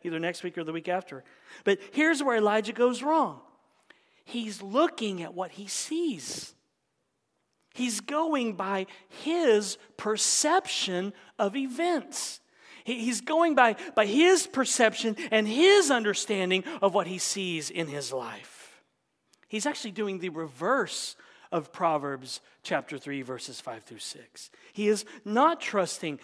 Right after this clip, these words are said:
in the Lord with all his heart. He's leaning on his own understanding, and he's not acknowledging the Lord. Elijah needed someone to text him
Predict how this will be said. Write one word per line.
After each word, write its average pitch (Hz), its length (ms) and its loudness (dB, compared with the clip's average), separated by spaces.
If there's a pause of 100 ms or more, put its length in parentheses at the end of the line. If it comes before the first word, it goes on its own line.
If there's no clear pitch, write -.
(120)
in 170 100 -4
the 151 100 -2
Lord 131 280 -4
with 117 140 -18
all 120 180 -12
his 104 160 -16
heart. 110 260 -18 (800)
He's 202 240 -4
leaning 240 760 4 (260)
on 196 140 4
his 208 160 0
own 226 200 2
understanding, 196 960 0 (280)
and 196 180 0
he's 196 300 -4
not 202 560 2 (140)
acknowledging 190 920 0 (180)
the 220 100 4
Lord. 240 480 -2 (1400)
Elijah 180 500 0
needed 165 300 -4
someone 180 520 -6
to 160 120 -14
text - 480 -10
him 156 420 -6